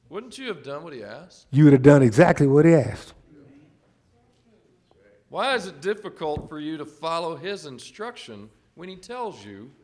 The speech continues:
Speaker 1: 'Bathe yourself in the Jordan River and be cleansed'?"
Speaker 2: It took somebody on the outside to talk to somebody who's on the inside. You see? Yeah. If Pastor Fields would have told you to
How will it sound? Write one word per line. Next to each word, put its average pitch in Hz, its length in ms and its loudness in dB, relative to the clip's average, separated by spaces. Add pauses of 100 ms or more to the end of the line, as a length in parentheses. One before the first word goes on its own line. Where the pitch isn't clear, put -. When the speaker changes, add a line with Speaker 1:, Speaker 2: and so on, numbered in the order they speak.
(340)
Speaker 1:
'Bathe 277 280 -4
yourself 214 520 -14
in 214 100 -16
the 214 80 -16
Jordan 214 320 -12
River 202 380 -14
and 131 180 -20
be 180 120 -20
cleansed'?" 143 800 -20
Speaker 2:
It 214 140 -2
took 208 160 6
somebody 196 440 6
on 165 160 6
the 170 60 4
outside 180 580 6
to 139 80 4
talk 156 260 0
to 131 80 -6
somebody 151 420 2
who's 143 240 2
on 139 160 2
the 143 140 2
inside. - 480 -2 (1500)
You 147 120 2
see? 170 280 0 (1300)
Yeah. 131 300 0 (760)
If - 180 -8
Pastor 175 400 4
Fields 165 720 2
would 165 140 2
have 151 80 0
told 175 360 2
you 160 200 0
to 123 160 -2